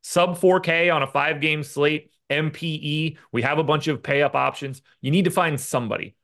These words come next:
As of right now, that's Livers. I'm hoping that I just reallocate a little bit of that to other three K guys. Perhaps Marcus Sasser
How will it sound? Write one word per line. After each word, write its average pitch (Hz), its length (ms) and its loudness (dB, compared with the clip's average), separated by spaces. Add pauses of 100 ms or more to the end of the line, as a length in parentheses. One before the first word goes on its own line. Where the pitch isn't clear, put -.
(140)
As 165 200 0
of 165 140 2
right 170 160 2
now, 156 200 0
that's 139 240 0
Livers. 123 440 0 (300)
I'm 127 360 -2
hoping 143 680 0
that 123 420 0 (220)
I 139 100 0
just 123 180 -2
reallocate 127 640 4
a 123 40 4
little 117 220 2
bit 117 120 2
of 110 100 2
that 110 260 -2
to 107 300 -8 (240)
other 131 480 6
three 120 360 -4
K 107 260 0
guys. - 320 -8 (220)
Perhaps 180 400 2
Marcus 185 380 4
Sasser 139 500 0